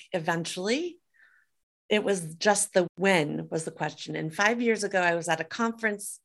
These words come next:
to learn how to scale and grow my business with a bunch of seven, eight, nine figure entrepreneurs. And I came out of that conference saying, "I have to write a book." <laughs> So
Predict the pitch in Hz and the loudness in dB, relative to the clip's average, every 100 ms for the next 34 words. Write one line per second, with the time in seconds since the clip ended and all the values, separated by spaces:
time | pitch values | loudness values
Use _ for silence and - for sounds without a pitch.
0 | - 185 185 185 180 170 - 226 294 285 | -8 -6 -2 -2 0 0 2 4 4 4
1 | 247 226 214 196 180 180 185 160 - - | 6 4 6 2 2 0 -2 -8 -8 -8
2 | 190 190 202 208 208 175 - - 226 214 | -6 -2 -2 -2 -4 -6 -10 -2 0 0
3 | 202 - 202 - 185 180 180 180 175 175 | -4 -2 -2 -2 -2 -2 -2 -4 -6 -2
4 | 175 170 - 170 175 165 170 156 156 151 | 2 2 2 -4 -6 -6 -2 0 -2 -2
5 | - - - - - 170 165 160 - _ | -6 -14 -20 -10 -2 0 0 -2 -6 _
6 | - 294 285 269 240 226 185 190 _ _ | 0 2 4 4 6 4 4 -10 _ _
7 | _ _ _ 226 220 208 196 - - - | _ _ _ -2 -2 -2 -6 -8 -10 -12
8 | - 208 185 175 170 170 240 240 202 190 | -4 -2 0 2 0 -2 -4 0 4 4
9 | 185 - - - - - - 277 - _ | 4 0 -6 -10 -16 -14 -12 -12 -14 _
10 | _ - - - - - 240 220 214 | _ -12 -12 -12 -8 6 10 10 6